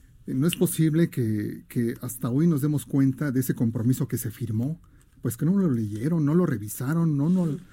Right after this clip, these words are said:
Speaker 1: no, este, analizaron a profundidad lo que se di-, discutió.
Speaker 2: Pues yo creo que no.
Speaker 1: Entonces, parecen legisladores de, de, este,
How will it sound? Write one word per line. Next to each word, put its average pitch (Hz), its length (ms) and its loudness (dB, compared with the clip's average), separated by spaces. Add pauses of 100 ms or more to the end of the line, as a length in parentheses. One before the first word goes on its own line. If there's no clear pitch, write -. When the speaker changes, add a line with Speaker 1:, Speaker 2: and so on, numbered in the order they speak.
(260)
Speaker 1:
no, 180 380 2
este, - 580 0
analizaron 127 640 0
a 123 80 0
profundidad 117 680 -2
lo 175 140 0
que - 80 -4
se 117 160 -4
di-, 131 280 -4
discutió. 123 580 -6 (480)
Speaker 2:
Pues 214 160 -12
yo 202 160 -14
creo 202 220 -12
que 247 120 -6
no. 269 300 2
Speaker 1:
Entonces, 143 460 2 (240)
parecen 143 300 4
legisladores 135 840 2
de, 113 600 0
de, 123 220 -4
este, - 480 -2